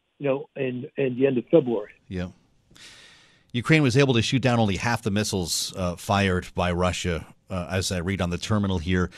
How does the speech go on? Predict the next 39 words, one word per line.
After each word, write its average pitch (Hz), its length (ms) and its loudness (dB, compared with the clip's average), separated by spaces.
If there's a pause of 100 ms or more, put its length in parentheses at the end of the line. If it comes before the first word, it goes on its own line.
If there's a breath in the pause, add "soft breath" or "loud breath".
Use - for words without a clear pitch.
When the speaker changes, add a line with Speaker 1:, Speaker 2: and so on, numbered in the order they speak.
(380 loud breath)
Speaker 2:
We 226 120 0
recall 175 400 4
President 175 420 0
Zelensky's 127 500 2
cry 131 320 0
for 117 200 -4
help, 104 280 2
Ambassador, 85 480 -2
"to - 140 -4
close 165 440 0
the 120 100 -2
skies" 92 640 -2
were 95 80 -2
the 82 80 -2
words 87 320 -2
that 85 140 -8
he 85 120 -8
chose 85 380 -8
when 85 100 -8
he 80 80 -8
spoke - 380 -2
with, 87 240 -4 (400 soft breath)
spoke 180 260 2
to 123 140 2
a 104 40 4
joint 107 300 -2
session 98 340 -4
of 80 120 -8
Congress. 92 500 -6 (580 soft breath)
Is, 139 140 -2
is 135 220 -2
this 233 140 2
simply 247 360 0
a 156 60 2
matter 143 300 2
of 110 100 -2
providing 127 600 2
more 127 260 6
long-range 117 800 2